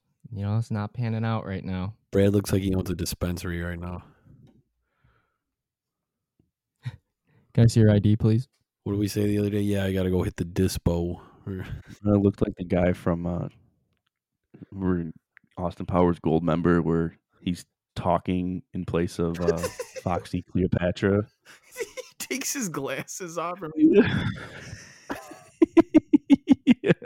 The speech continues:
Speaker 2: Or he slaps him too, and he's like, "What the hell was, like, what the hell was that?"
Speaker 3: Yeah.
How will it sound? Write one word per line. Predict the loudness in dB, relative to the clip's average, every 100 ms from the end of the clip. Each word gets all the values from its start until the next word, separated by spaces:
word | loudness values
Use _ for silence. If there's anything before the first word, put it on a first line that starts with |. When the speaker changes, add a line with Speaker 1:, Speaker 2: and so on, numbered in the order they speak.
| -2 2 0 0 -6 _ -8 -8 -10 -12 -10 -16 _ -20 _ _ _ _ _ -18 -16 -16 -8
Speaker 2:
Or | -4
he | -4 -4
slaps | 0 0 2 -2 -4
him | -6 -6
too, | -6 -6
and |
he's | -4
like, | -6
"What | -10
the | -12
hell | -12 -10
was, | -10 -10
like, | -16 -16 -18 -18
what | _ _
the | -20
hell | -18 -16
was | -12
that?" | 0
Speaker 3:
Yeah. | 6 8 8